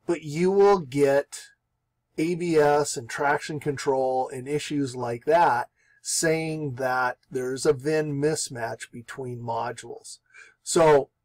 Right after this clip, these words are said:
just a quick thing to remember. So what we're gonna do right now I'm going to read this. Dun, dun, dun, dun, dun, dun, dun, dun, dun. Okay,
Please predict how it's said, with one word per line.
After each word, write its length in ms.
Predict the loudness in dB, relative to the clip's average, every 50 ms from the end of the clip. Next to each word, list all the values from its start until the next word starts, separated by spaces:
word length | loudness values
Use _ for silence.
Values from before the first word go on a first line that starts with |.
| _ _ _ _ _ _ -12 -4
just 320 | 2 4 4 4 4 0
a 60 | -4
quick 320 | 0 0 0 0 0 -2 _
thing 360 | -4 -2 -2 -2 -2 -4 -6
to 140 | -4 -2 0
remember. 640 | 0 0 -2 -2 -6 -8 -10 -10 -12 -14 -16 -18 _ _ _ _ _ _
So 140 | -4 -2
what 220 | 4 4 4 6 6
we're 160 | 6 6 6
gonna 220 | 4 4 4 0
do 260 | 0 0 -2 -2 2 4
right 300 | 6 6 6 4 2 0
now 420 | -6 -6 -6 -8 -8 -10 -14 -16 _ _ _ _ _ _ -8
I'm 160 | -6 -6 -4
going 320 | 0 2 2 2 2 -2
to 220 | -6 -10 -10 -8 -6
read 400 | -6 -4 -4 -4 -6 -8 -8 -8
this. 500 | -6 -6 -6 -6 -8 -8 -12 -14 -16 -20 _ _ _ _ _ _ _ _ _ _ _ _ _ _ _ _ _ _ _ _ _ _ _ _ _ _ _ _ _ _ _ _ _ _ _ _ _ _ _ _ _ _ _ _ _ _ _ _ _ _ _ _ _ _ _ _ _ _ _ _ _ -16
Dun, 220 | -14 -14 -14 -16 -18
dun, 100 | -14 -12
dun, 140 | -12 -12
dun, 240 | -12 -12 -14 -14 -14
dun, 120 | -16 -14 -12
dun, 380 | -12 -12 -10 -10 -12 -14 -14
dun, 120 | -16 -16 -14
dun, 120 | -14 -12 -12
dun. 400 | -12 -12 -12 -12 -14 -14 -14 -16 _ _ -20 -20 -20 _ _ -2
Okay, 340 | -2 0 2 2 2 2